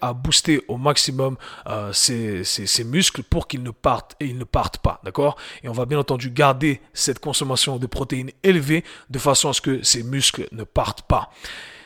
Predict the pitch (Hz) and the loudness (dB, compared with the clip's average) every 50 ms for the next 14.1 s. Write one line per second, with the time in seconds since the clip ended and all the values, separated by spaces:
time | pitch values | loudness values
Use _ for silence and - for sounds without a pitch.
0 | - _ 170 190 160 - - - - - - - - 214 202 - 220 175 - 180 | -4 _ 6 6 6 6 2 -6 -12 -10 -4 2 4 4 6 6 2 2 0 0
1 | 160 - - 185 180 165 156 - - _ _ _ _ _ _ - 110 143 147 139 | 2 4 4 4 4 2 0 -4 -10 _ _ _ _ _ _ -6 -2 0 0 2
2 | 139 117 - _ 117 127 135 - - 160 143 131 - - 160 175 196 196 - - | 0 -2 -4 _ -6 -2 -2 -2 2 2 4 4 6 6 6 6 4 2 -2 -6
3 | 117 110 - 151 143 151 156 147 - - - - - - - - 127 139 151 151 | -10 -2 2 4 6 6 6 4 0 -10 -20 -20 -20 -16 -10 -4 4 6 8 8
4 | 156 151 - 147 147 139 139 123 123 120 120 139 131 143 123 - 147 135 135 127 | 8 6 2 0 4 4 4 4 2 0 -2 0 0 0 0 0 0 -2 -4 -2
5 | 127 - - 143 131 120 - - 156 151 - - - - - 113 104 104 113 139 | -2 -2 2 2 2 2 4 2 2 0 -2 -4 -12 -16 -10 -4 -2 -2 0 0
6 | 135 - - 110 101 185 - 143 - 160 139 139 139 143 143 147 - _ 143 139 | 2 2 4 4 6 4 4 6 6 6 6 6 4 0 -2 -4 -6 _ -10 -2
7 | - - 151 131 123 113 98 135 131 135 - - - - - - - - 117 117 | -2 0 0 0 0 0 0 2 2 0 0 -2 -10 -20 -20 -14 -8 -6 -6 -6
8 | 113 113 127 127 143 139 135 120 110 - 147 135 - - - - - _ - 143 | -4 -2 -2 0 0 2 2 2 2 2 2 2 0 0 -2 -6 -2 _ 2 4
9 | 139 135 131 127 - - - - 135 127 117 - - - _ - - 117 117 113 | 4 4 2 2 2 0 -2 0 -2 -2 -2 -4 -8 -12 _ -6 -4 -4 -4 -4
10 | - - - _ _ - - 104 - - - 160 151 151 147 139 - - - - | -6 -14 -20 _ _ -14 -4 0 0 2 6 8 10 10 10 8 6 0 -6 -6
11 | - - - _ - 80 - - 135 120 120 120 113 - - 147 143 139 143 135 | -12 -20 -20 _ -6 -4 -2 -2 -2 -4 -6 -6 -4 4 8 8 10 10 8 6
12 | - - - - - - - - - 90 104 117 - - - 165 160 151 143 - | 2 -2 -8 -18 -20 -18 -14 -12 -10 -6 -6 -6 -6 2 6 8 8 8 8 6
13 | - - - - - - - - - - 113 120 123 120 117 117 113 110 107 110 | 4 2 2 0 -2 -10 -18 -20 -14 -10 -6 -4 -4 -2 -2 -2 -2 -4 -4 -6
14 | 107 | -6